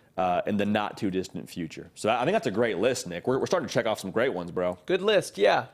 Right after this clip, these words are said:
Speaker 2: Hey, and J D, I'll go to every college football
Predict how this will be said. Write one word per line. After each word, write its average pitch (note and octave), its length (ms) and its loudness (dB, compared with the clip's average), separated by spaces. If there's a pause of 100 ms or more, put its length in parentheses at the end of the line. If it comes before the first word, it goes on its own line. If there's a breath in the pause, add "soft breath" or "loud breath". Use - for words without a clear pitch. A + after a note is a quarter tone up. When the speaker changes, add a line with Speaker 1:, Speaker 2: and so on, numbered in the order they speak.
(160)
Speaker 2:
Hey, D3+ 400 4
and C3 180 -4
J D#3+ 160 4
D, F3 240 6
I'll C3 180 4
go E3 160 4
to D3 80 4
every D#3 280 2
college D3 420 2
football C3+ 560 2